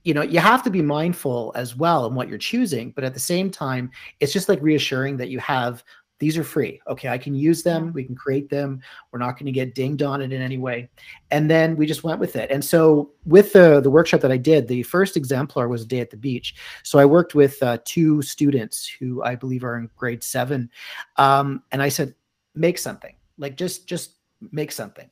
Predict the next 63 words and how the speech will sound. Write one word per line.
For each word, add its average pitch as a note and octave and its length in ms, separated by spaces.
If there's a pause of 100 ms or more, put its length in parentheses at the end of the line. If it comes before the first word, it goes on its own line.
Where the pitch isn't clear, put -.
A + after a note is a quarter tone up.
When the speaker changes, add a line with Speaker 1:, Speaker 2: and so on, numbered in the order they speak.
(360)
Speaker 1:
And C#3+ 460
Speaker 2:
Right. C3 80
Speaker 1:
so D3 640
they D3+ 120
created E3 380
this C#3 180
little, B2+ 200 (180)
this C3 140
little C3+ 100
slide. D#3+ 320
And C3 60
it C3 80
was C3+ 160
really F#3 160
neat D3+ 180
because C3 300 (240)
I C#3+ 60
got F3 240
to G3+ 80
see G3 120
the D3+ 120
process C#3+ 840 (320)
of C3+ 180
them C3 240
working C3+ 340
on G#2 140
it. - 140
And C#3 100
it C#3 60
was - 180
two - 300
of A#3 80
them F#3+ 160
working D3+ 320
collaboratively, B2+ 880 (560)
not D3 320
in D#3+ 80
the D3 80
same C3 280
room. E3 300 (360)
Right. A#2+ 300
So - 140
they C3+ 100
Speaker 2:
Yeah. C#3 60
Speaker 1:
were, C3 100
yeah. C3+ 160 (480)
So E3+ 240
the, - 120
the, D#3+ 460
the, E3+ 60
the D3+ 80
bet, C3+ 260
I D3 60
think A#3 240
the, D3+ 160
one D3+ 160
of D3 60
the C3+ 80
fun D3+ 200
parts C3+ 320
about A#2+ 220
it A#2+ 100
is, A#2+ 380